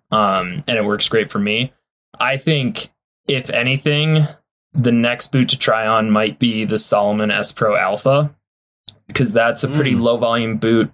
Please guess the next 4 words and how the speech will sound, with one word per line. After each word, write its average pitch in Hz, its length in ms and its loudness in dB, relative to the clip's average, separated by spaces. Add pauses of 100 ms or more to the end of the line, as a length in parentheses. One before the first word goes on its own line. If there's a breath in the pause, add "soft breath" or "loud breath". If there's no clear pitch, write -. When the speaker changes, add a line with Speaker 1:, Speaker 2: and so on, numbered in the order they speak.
Speaker 1:
but - 220 -2
they 107 460 0 (720)
focused 131 680 0
on 104 440 0